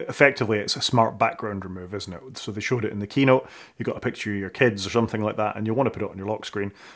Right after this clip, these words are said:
You can tap very gently on, on a picture in Photos, lift it up, and then still navigate around the app in, in the background, which are quite, something I've never done before, actually. Having lifted up a picture, back, back, back, put it onto the lock screen, you know, off you go. Worked quite well, less well with pets,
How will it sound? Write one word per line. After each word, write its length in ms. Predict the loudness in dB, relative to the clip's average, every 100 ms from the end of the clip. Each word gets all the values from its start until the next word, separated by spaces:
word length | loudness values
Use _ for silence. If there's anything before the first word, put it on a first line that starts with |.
| _
You 100 | -10
can 160 | -6 -6
tap 420 | 6 6 6 -4
very 260 | -4 -2 -2
gently 420 | -4 -8 -10 -16 _ _
on, 120 | -6
on 200 | -4 -4
a 40 | 0
picture 340 | -2 0 -2
in 100 | -2
Photos, 520 | 4 4 6 2 0 -6 -20 _
lift 260 | 2 2 4
it 80 | 0
up, 160 | 0 -4
and 80 | -4
then 120 | -2
still 220 | 0 2
navigate 480 | 4 4 2 0 0
around 340 | -2 -2 0
the 100 | 2
app 340 | 2 2 -2 -16 -14
in, 100 | -12
in 120 | -6 0
the 40 |
background, 360 | 0 0 -6 -8
which 120 | -8
are 40 |
quite, 260 | 2 2 4
something 260 | 4 4
I've 80 | 4
never 200 | 4 4
done 180 | 4 2
before, 320 | 2 -2 -6
actually. 240 | -8 -14 -16 -20 -20 -6
Having 240 | -2 0 4
lifted 300 | 2 4 0
up 120 | 0
a 20 |
picture, 340 | -4 -4 -4 -2
back, 240 | -2 -2
back, 200 | -8 -2
back, 380 | 2 2 0 -12 _
put 100 | 2
it 80 | 4
onto 160 | 2 -4
the 80 | -2
lock 240 | -4 -4
screen, 400 | 0 0 2 -4 -6
you 80 |
know, 100 | -6
off 220 | -2 -2 -2
you 60 |
go. 220 | -4 -6 -8 -20 0
Worked 220 | 4 4
quite 140 | 2 0
well, 180 | 0 2
less 340 | 6 6 6
well 160 | 4 4
with 160 | 0
pets, 440 | 0 0 0 -2